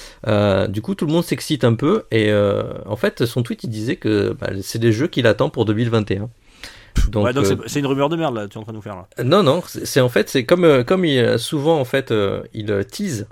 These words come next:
Speaker 1: des, des jeux et qu'il a souvent raison, il a souvent des scoops, en, en fait, il peut pas trop en dire,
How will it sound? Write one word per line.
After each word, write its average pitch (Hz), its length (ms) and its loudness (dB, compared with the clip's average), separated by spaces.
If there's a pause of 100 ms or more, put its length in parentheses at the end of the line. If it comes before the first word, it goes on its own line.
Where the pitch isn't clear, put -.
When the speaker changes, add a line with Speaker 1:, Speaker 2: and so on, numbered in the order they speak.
(640)
Speaker 1:
des, 104 300 -8
des 110 160 -2
jeux 123 240 -2
et 104 40 -6
qu'il - 160 -8
a 101 60 0
souvent 101 300 -2
raison, 131 400 0 (120)
il 101 120 -6
a - 20 -12
souvent 156 320 -4
des 123 80 -2
scoops, 151 380 -6
en, 98 100 -2 (160)
en 101 160 -10
fait, - 240 -8
il - 60 -20
peut - 100 -10
pas 107 140 -4
trop 107 640 -6
en 107 160 -2
dire, 147 280 -2